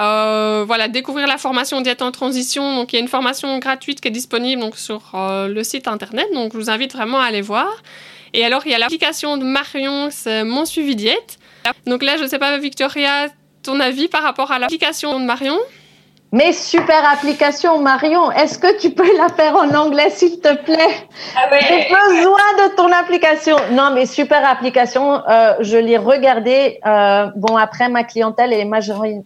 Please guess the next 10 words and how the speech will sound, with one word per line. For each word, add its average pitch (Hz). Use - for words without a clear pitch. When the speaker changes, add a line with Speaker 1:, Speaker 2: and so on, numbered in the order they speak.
Speaker 2:
majoritairement, 220
euh, 190
anglophone 208
pour 220
le 208
moment, 208
mais 233
possiblement 226
aussi 226
francophone. 220